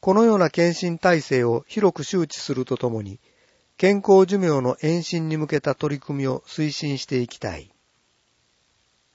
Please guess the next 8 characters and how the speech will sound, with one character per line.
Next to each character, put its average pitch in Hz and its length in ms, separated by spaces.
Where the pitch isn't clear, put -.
討 196 200
論、 120 360
採 165 340
決。 92 380
反 202 240
対 185 220
討 160 280
論。 87 300